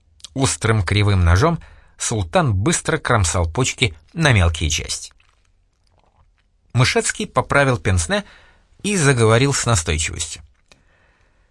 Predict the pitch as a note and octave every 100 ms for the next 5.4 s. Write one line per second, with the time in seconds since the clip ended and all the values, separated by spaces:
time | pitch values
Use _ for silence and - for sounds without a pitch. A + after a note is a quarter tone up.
0 | _ _ _ _ _ _ - D#3+ G3+ G#3+
1 | G#3+ F#3+ C3+ D#3 - D3 - - C3+ C#3
2 | B2+ F3 F3+ D#3 C#3 A#2 F#2 F#2 F#2 G#2+
3 | D3 E3 - F3 E3+ - A#2+ B2+ E3+ F#3
4 | - F3+ - B2 G#2+ C#3 E3+ E3 - B2
5 | A2 B2 D#3